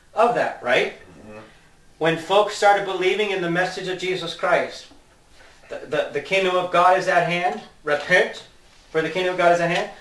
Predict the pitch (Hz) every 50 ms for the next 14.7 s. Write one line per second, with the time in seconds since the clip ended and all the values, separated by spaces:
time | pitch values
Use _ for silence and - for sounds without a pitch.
0 | - - - 170 175 170 165 170 170 185 190 190 185 180 175 180 196 - - 190
1 | 185 185 190 - - 139 151 180 180 185 185 185 - 196 190 180 180 - 160 160
2 | - - 214 202 - - - - - - 147 156 160 170 170 170 - - - -
3 | - - - 147 147 147 143 135 131 131 127 - - - 185 190 190 190 185 175
4 | 170 175 180 185 190 185 175 180 170 165 170 175 180 185 202 208 - - 147 143
5 | 139 - 165 160 175 165 147 - - - - - 139 135 - 160 165 175 190 196
6 | 185 - - - - - - - - - - - - - - - - 370 415 466
7 | 523 - - - - - - - - - _ _ _ _ - - - _ _ _
8 | _ - 156 165 165 190 190 190 190 185 175 180 175 - 190 180 175 175 170 -
9 | 156 160 170 185 185 185 196 220 269 - - - - 165 165 160 151 151 156 -
10 | - 170 170 175 180 185 - 196 196 202 - - - - - - - 147 139 135
11 | 139 143 - 160 165 - - - - - - 185 185 185 175 202 240 254 262 254
12 | 240 214 - - 190 165 - - - - - - - - - - - - - -
13 | - _ - - - _ _ _ _ _ _ _ _ - 143 139 139 - 214 -
14 | - 170 - - 233 226 220 - - - - - - -